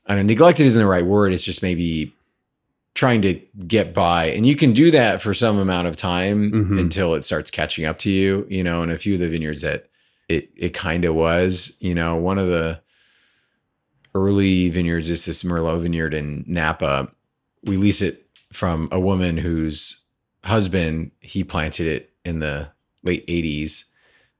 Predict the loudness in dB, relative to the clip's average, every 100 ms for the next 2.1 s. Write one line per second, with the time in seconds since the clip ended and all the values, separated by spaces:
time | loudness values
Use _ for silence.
0 | _ -4 0 0 0 2 0 0 -2 -2
1 | -2 -6 -20 _ _ -6 -4 -4 -4 -6
2 | -10